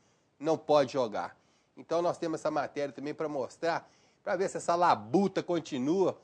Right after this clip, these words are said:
ou para de uma vez, né? Pelo amor de Deus. E no terceiro bloco,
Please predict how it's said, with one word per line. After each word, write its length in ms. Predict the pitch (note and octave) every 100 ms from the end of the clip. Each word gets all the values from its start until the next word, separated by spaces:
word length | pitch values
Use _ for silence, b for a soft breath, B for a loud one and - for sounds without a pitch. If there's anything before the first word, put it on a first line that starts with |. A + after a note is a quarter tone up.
| _
ou 140 | D#3+
para 480 | D3+ - D#3 D3+ C#3
de 80 | C3
uma 220 | C#3 A2
vez, 300 | F#2+ G#2+ G#2
né? 160 | D3+ D#3+ -
Pelo 260 | F3 E3+
amor 360 | E3 A#2+ D3+ B2
de 100 | A#2+
Deus. 240 | G#2 F#2+ - b b b -
E 80 |
no 100 | A3+
terceiro 340 | G#3+ A3 G#3+ G3+
bloco, 360 | F3+ A3+ A3